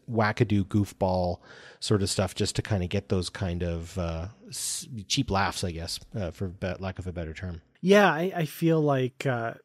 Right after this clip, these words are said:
Speaker 2: as, as you've said, there have been indications and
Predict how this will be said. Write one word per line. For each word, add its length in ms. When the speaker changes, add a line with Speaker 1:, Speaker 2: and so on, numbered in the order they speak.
Speaker 2:
as, 220
as 320
you've 180
said, 460
there 220
have 300
been 200
indications 1000
and 500